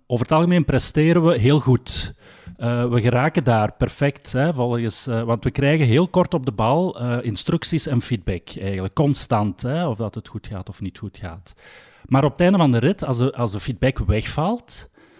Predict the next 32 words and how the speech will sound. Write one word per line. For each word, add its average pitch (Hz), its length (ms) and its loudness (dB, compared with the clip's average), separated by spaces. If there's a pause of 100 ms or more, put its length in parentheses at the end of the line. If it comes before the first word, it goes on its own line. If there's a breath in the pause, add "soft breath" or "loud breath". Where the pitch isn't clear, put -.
(180 soft breath)
eh, 110 300 -2
dan 110 160 2
merken 147 280 2
we, 175 60 4
we 123 80 4
zijn 127 180 2
heel 131 180 2
erg 139 220 0
afhankelijk 151 640 -2
van 117 160 -2
die 101 100 -4
feedback, 92 480 -8
want 110 260 -6
we, 120 80 -4 (140)
we 110 80 -4
hebben 113 180 -2
eigenlijk 135 220 -2
weinig 117 300 0
geleerd 123 600 -2
over 113 360 -2
routes 117 560 -2
en 113 140 -4
waar 110 260 -2
dat 107 120 -2
we 104 60 -6
naartoe 101 320 -8
moeten 98 240 -12
rijden. 90 340 -16 (540 loud breath)
Terwijl 147 220 4
de 143 60 4
situatie 123 580 0
vroeger, 135 640 0